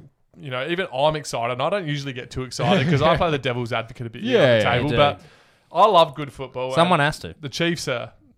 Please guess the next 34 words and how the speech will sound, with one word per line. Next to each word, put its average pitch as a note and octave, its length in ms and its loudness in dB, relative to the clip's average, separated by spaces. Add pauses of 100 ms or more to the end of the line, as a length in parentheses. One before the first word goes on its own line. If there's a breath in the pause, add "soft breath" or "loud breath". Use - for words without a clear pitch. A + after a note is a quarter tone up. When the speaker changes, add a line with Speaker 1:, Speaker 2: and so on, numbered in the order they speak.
(260)
Speaker 1:
the C#3+ 80 -20
Chiefs G#3 280 -8
are F#3+ 40 -6
a D#3+ 40 -6
supremely C3 480 -10
talented A#2 500 -14
team, A2+ 320 -12 (120)
Speaker 2:
It's - 160 -10
Speaker 1:
especially, D#3 300 0
Speaker 2:
always A#2 140 -8 (1200)
Speaker 1:
especially F3+ 440 -4
with B2 200 -10
Paddy B2 200 -8
Mahomes A2+ 340 -10
at A#2 80 -14
the A2+ 60 -16
helm. A2 220 -14 (100)
Speaker 2:
It's A2+ 160 -14
always D3 240 0
nice G#2+ 300 -4
to - 60 -20
see G2+ 200 -10
Kareem F#2 340 -12
Hunt F#2 240 -16 (400)
coming F#2 240 -20
back E2+ 300 -16
and F#2 300 -18
going F2 220 -16
up E2+ 120 -16
against F2+ 220 -16
the F2+ 60 -12
Chiefs F#2 340 -14
as F2+ 100 -16
well. F2+ 300 -10